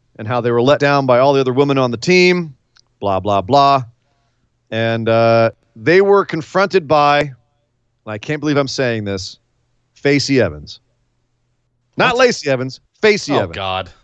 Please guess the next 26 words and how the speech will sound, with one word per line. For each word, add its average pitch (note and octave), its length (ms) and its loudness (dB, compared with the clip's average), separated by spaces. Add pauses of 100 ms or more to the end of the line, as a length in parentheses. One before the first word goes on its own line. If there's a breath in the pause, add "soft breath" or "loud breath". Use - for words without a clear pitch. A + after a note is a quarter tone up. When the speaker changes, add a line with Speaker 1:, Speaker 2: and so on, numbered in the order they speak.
(380)
Speaker 1:
Because D#3 360 2
they're F3+ 140 0
Speaker 2:
Okay. F3 100 -4
Speaker 1:
turning C4+ 380 0
Lacey B3 420 0
Evans A3+ 380 -2 (220)
face, C#4 560 0
apparently. D#3 500 0
She A#3 200 -6
came G#3+ 200 0
out E3+ 300 4 (500)
and C#3 160 -6
said, D3+ 300 0
"Sasha, F3+ 460 0
you E3 180 -8
nasty. D#3 560 -2
You C#3 180 -2
can't D#3 300 -2
talk D3 280 2
about C3+ 240 2
me C3 140 -2
like A#2+ 300 0
that. G3 320 2 (720)
I C3 140 0
just D3 180 -4
spent D3+ 320 -2